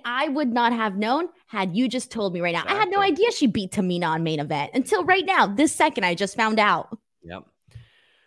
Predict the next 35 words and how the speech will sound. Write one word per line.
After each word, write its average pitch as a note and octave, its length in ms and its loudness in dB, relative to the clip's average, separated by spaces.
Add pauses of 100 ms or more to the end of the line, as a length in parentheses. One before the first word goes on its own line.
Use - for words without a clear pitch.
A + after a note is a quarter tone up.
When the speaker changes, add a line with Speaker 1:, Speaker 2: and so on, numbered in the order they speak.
(140)
Speaker 2:
Oh, C#3 220 2
man, B2+ 240 2
we've B2 140 0
got C3+ 100 4
a C3 60 2
bunch C#3 180 0
of A#2+ 80 -12
super C#3 240 -8
chats. B2+ 520 0
Nacho D#3 420 -2
Man D3 200 0
Normie C#3 280 -2
Summer D#3+ 260 -4
says, A#2 220 -8
"We're A#2 80 -8
getting G3 240 0
Bianca, C3 560 0
Becky C3 560 -2 (100)
at A2 140 -2
least A#2+ 240 -8
two D#3+ 100 -2
more C3+ 200 0
times B2 340 -4
with G2+ 100 -8
Liv B2 180 -4
Morgan A#2 360 -4
sprinkled G#2+ 420 -8
in. G#2+ 240 -4 (420)
Probably F3+ 460 0
a G#2 80 0
coexistence C3 840 -6
<laughs> - 120 -10
tag C3+ 300 0
team G2+ 280 -8
match. F2+ 380 -8